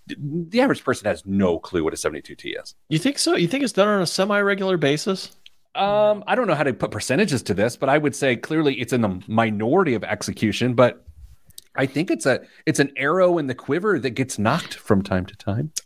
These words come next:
Speaker 2: I mean, okay, l-, I mean, let's, we're gonna chase this. I, I, what percentage? If we had to guess, and th-, there's probably some stat out there, more or less than ten percent.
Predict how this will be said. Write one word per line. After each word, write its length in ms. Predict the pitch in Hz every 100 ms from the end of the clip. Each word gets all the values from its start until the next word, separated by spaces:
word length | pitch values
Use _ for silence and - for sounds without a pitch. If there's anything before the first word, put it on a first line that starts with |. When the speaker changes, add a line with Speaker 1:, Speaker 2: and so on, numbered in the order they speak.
| -
Speaker 2:
I 140 | 160
mean, 160 | 156 165
okay, 300 | 160 170 147
l-, 120 | 123 -
I 80 | 156
mean, 220 | 165 127
let's, 200 | 147 -
we're 220 | 156 170
gonna 160 | 226 214
chase 240 | 180 156
this. 180 | - -
I, 240 | 147 151 143 -
I, 100 | -
what 300 | - 147 190
percentage? 400 | 165 - 101 92
If 180 | - 139
we 100 | 220
had 200 | 170 208
to 140 | 190 - _ -
guess, 300 | 104 73 -
and 140 | 113
th-, 140 | 117 -
there's 280 | 110 131
probably 300 | 131 - 117
some 180 | 113 117
stat 260 | - - 73
out 120 | -
there, 200 | - 87 - - - - - _ _ -
more 380 | 120 139 180
or 80 | 160
less 240 | 123 117 -
than 120 | 104
ten 180 | 98 87
percent. 340 | - - -